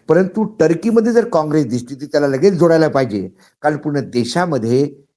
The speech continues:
एक असं चुकीचं, खोट्या बातम्या प-, पसरवून द्यायच्या, एक असा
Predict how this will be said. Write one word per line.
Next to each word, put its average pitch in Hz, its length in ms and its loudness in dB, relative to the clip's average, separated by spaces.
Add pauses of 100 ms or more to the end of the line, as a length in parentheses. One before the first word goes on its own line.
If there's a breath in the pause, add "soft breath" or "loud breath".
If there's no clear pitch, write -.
(120)
एक 170 320 -2
असं 139 580 -2 (1300)
चुकीचं, 143 400 -4 (100)
खोट्या 123 460 -2 (540)
बातम्या 127 520 -4
प-, - 320 -8
पसरवून 120 480 -4
द्यायच्या, 92 460 -6 (1300)
एक 151 220 2
असा 135 280 -2